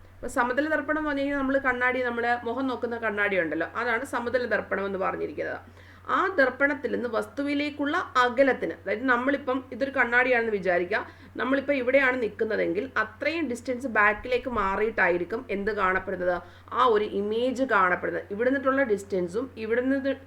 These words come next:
അതായത് ഈ വസ്തുവിൽ, ആ, ഇത് കണ്ണാടിയാണ് എങ്കിൽ ആ കണ്ണാടിയിൽ നിന്ന് ഒബ്ജക്റ്റിലേക്കുള്ള ഡിസ്റ്റൻസും ആ കണ്ണാടിയിൽ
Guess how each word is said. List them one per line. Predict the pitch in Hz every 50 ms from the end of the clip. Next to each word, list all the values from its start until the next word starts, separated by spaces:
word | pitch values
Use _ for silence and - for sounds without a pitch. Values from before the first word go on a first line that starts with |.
| - - - -
അതായത് | - 208 214 - 190 - 247 247
ഈ | 285 339 339 302
വസ്തുവിൽ, | 254 247 - - - 285 285 302 302 285 - - 285 202
ആ, | 202 196 190 202 - - - - - -
ഇത് | 233 269 262 269
കണ്ണാടിയാണ് | 233 214 214 226 226 247 277 269 226 196 208 208 214 214 208 185
എങ്കിൽ | 170 170 170 165 180 247 494 539 - - - - - - - - - 226
ആ | 285 339 330 -
കണ്ണാടിയിൽ | 262 214 214 220 226 233 240 247 254 262 262 262 262 262 262
നിന്ന് | 269 277 320 453 - - - - - - 208 233
ഒബ്ജക്റ്റിലേക്കുള്ള | 220 185 180 170 165 190 247 247 247 - - 294 285 294 311 311 - 320 285 285 294 240 214
ഡിസ്റ്റൻസും | 196 196 - - 196 185 170 175 170 - - 254 339 392 - - - - - - - 226 254
ആ | 330 381 - -
കണ്ണാടിയിൽ | 294 269 262 254 240 240 240 240 254 262 277 277